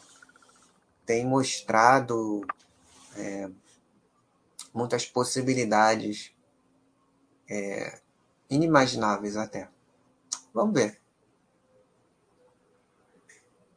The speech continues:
Mas mesmo com quatro aqui,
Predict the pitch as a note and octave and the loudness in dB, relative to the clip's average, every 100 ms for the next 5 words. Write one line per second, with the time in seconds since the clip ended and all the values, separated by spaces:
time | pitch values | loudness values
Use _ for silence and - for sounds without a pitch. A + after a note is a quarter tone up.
0 | _ _ _ _ _ _ - D3+ F3 E3+ | _ _ _ _ _ _ -4 0 0 0
1 | D#3+ F#3 F#3 F3+ D#3+ D3+ C3+ C#3+ C#3+ C3 | 2 2 0 0 0 6 8 8 6 -2
2 | B2 A#2 - B2+ C#3+ D#3 | -4 -4 -6 -4 -2 -4